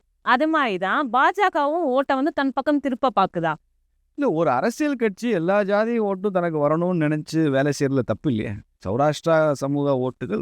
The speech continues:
Speaker 2: பாரதிய ஜனதா கட்சிக்கு வரணும் என்பதுதானே ஒரு பி ஜே பியுடைய பொதுச் செயலாளர் என் வேலை தானே.
Speaker 1: ம்.
Speaker 2: சௌராஷ்டிரா மட்டும் இல்ல, முக்குளத்தோர் ஓட்டு, நாடார் சமுதாய ஓட்டு, பிள்ளமார் சமுதாய ஓட்டு, பட்டியல் சமு-, எல்லாமே எனக்கு வரணும், என் கட்சிக்கு வரணும்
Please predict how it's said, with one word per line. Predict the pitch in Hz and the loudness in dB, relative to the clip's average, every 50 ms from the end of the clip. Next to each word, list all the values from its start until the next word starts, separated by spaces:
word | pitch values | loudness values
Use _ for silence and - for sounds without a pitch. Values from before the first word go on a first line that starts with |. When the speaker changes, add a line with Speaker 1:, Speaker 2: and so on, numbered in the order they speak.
| 165 | -2
Speaker 2:
பாரதிய | 135 135 143 160 165 160 160 | 0 0 2 2 2 0 0
ஜனதா | 156 151 151 147 | 0 0 0 0
கட்சிக்கு | 139 139 131 - - 135 131 127 | 0 -2 -4 -6 -6 -2 0 2
வரணும் | 120 120 123 127 135 139 135 | 2 2 2 2 0 0 0
என்பதுதானே | 131 135 131 127 127 120 - 139 143 170 202 208 | 0 0 -2 -2 -4 -6 -4 -2 0 0 2 2
ஒரு | 185 165 147 143 135 | 2 0 -2 -2 0
பி | 143 160 | 0 0
ஜே | 175 156 175 170 147 | 2 2 2 0 0
பியுடைய | - 160 156 151 143 - | 0 -2 0 0 -2 -2
பொதுச் | 143 139 151 160 - | -2 -4 -4 -4 -2
செயலாளர் | 170 160 156 156 151 156 170 180 | -2 0 0 2 0 0 0 2
என் | 165 151 131 | 0 0 2
வேலை | 127 139 160 170 151 | 2 2 2 2 2
தானே. | 135 139 135 120 101 - _ _ _ | 0 -2 -2 -4 -6 -12 _ _ _
Speaker 1:
ம். | - 175 156 143 - _ _ _ _ _ _ _ - | -16 -14 -14 -16 -18 _ _ _ _ _ _ _ -2
Speaker 2:
சௌராஷ்டிரா | 131 156 185 208 202 - - 233 | 0 2 2 2 2 2 0 0
மட்டும் | 220 226 202 214 208 | 0 0 0 0 0
இல்ல, | 165 131 | 0 0
முக்குளத்தோர் | 117 120 117 - 143 131 123 - 127 123 | -2 -2 -2 0 0 0 0 0 0 0
ஓட்டு, | 117 113 107 104 87 - 117 139 | 0 0 -2 -4 -4 -4 -4 -2
நாடார் | 147 139 135 131 131 127 | 0 0 2 2 2 0
சமுதாய | 123 127 120 117 113 113 110 104 | 0 0 0 2 2 2 2 2
ஓட்டு, | 104 98 95 - - 95 - - - _ _ _ _ _ _ | 0 -2 -4 -6 -6 -6 -6 -8 -10 _ _ _ _ _ _
பிள்ளமார் | - 127 131 127 127 123 | 0 0 2 2 2 0
சமுதாய | 120 110 120 110 110 110 110 107 101 | 0 0 -2 -2 0 2 2 2 2
ஓட்டு, | 101 98 90 - - | 0 -2 -4 -4 -4
பட்டியல் | - - 131 - - 135 127 117 | -4 -4 -2 0 2 2 2 2
சமு-, | 123 117 123 113 | 0 -2 -2 -2
எல்லாமே | 113 127 156 170 175 214 247 | 0 0 0 0 2 2 0
எனக்கு | 226 202 190 180 - 160 160 | 2 0 0 -2 -2 -2 0
வரணும், | 160 165 170 165 151 131 131 131 | 0 0 0 -2 0 0 -2 -2
என் | 123 | -2
கட்சிக்கு | 123 123 120 - 202 185 170 147 | -2 -4 -4 -4 -2 0 2 2
வரணும் | 135 113 98 - | 2 0 -2 -8